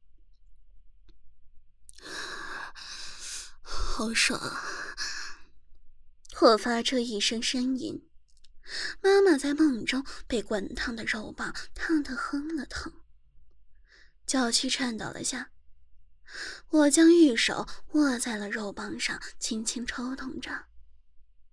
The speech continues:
我一边用妈妈手打飞机，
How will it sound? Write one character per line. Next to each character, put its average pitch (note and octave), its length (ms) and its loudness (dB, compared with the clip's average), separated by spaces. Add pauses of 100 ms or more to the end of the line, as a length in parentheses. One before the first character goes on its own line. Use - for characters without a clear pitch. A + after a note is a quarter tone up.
(960)
我 B3+ 160 10
一 A#3+ 200 8
边 A3+ 180 -2
用 A3+ 160 0
妈 A3 220 -4
妈 G#3+ 140 -2
手 - 420 -4 (300)
打 G#3 240 -4
飞 B3+ 220 -4
机， C4+ 320 -4